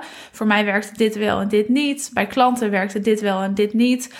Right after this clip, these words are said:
Dus ik weet nu waar ik het over heb. En ik weet nu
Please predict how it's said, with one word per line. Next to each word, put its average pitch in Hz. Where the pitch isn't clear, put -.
Dus 240
ik 233
weet 233
nu 226
waar 220
ik 226
het -
over 208
heb. 214
En 208
ik 202
weet 214
nu 208